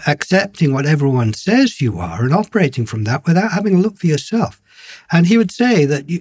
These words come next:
only you are in a position to see what you are at centre, because the question is, if you're like an onion with layers, what's at the centre? It's the most obvious question. And he could understand that the closer someone got, the less there was. So it made sense that you were sort of nothing, a kind of strange, mysterious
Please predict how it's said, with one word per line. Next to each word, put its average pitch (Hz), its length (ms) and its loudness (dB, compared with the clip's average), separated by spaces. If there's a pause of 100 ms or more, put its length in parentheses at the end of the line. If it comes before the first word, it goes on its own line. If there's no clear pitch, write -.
only 262 320 4
you 185 220 2
are 143 180 0
in 131 140 2
a 120 40 -2
position 127 600 -2
to 143 140 -2
see 190 200 0
what 208 180 0
you 147 120 0
are 135 140 -2
at - 80 -14
centre, 175 420 0
because 151 380 -2
the - 100 -6
question 180 480 -2
is, 131 180 0
if 147 160 -4
you're 180 120 4
like 233 260 0
an 127 80 2
onion 127 400 2
with 110 160 -4
layers, 113 600 -4
what's - 220 -2
at - 100 -2
the - 60 0
centre? 233 400 0 (120)
It's - 80 -16
the 120 120 -6
most 127 220 -4
obvious 139 280 -4
question. 147 520 -10 (340)
And 175 280 4
he 196 520 -2
could 190 160 0
understand 233 1080 0
that 135 200 -4
the 165 60 -6
closer 214 440 0
someone 139 400 0
got, 185 300 -2
the 143 80 2
less 156 240 2
there 151 120 -4
was. 147 380 -2
So 147 100 -6
it 147 160 -4
made 196 260 2
sense 139 460 -2
that - 160 -2
you 156 80 4
were 147 80 2
sort 143 240 -2
of 127 100 -2
nothing, 135 600 -2
a 110 80 -10
kind 127 400 0
of 113 100 -6
strange, 147 480 0
mysterious 127 680 -2